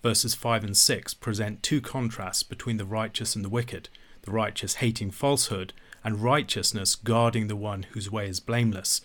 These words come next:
We've seen the same point elsewhere in the book of Proverbs. Righteousness is something that protects people.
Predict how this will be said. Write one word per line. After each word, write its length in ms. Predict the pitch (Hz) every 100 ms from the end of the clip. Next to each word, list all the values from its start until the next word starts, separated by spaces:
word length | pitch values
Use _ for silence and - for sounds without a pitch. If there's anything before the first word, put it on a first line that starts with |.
| - - -
We've 120 | 101
seen 240 | - 127 110
the 80 | 101
same 320 | - 120 110
point 460 | - 180 107 92 -
elsewhere 560 | 123 107 - 123 113 95
in 120 | 104
the 60 | 98
book 180 | -
of 120 | - -
Proverbs. 580 | 127 104 95 - - - - -
Righteousness 760 | 110 131 123 113 95 98 92 -
is 80 | 113
something 460 | - 117 110 104
that 160 | 98 -
protects 440 | 107 - 127 -
people. 440 | - 104 - 82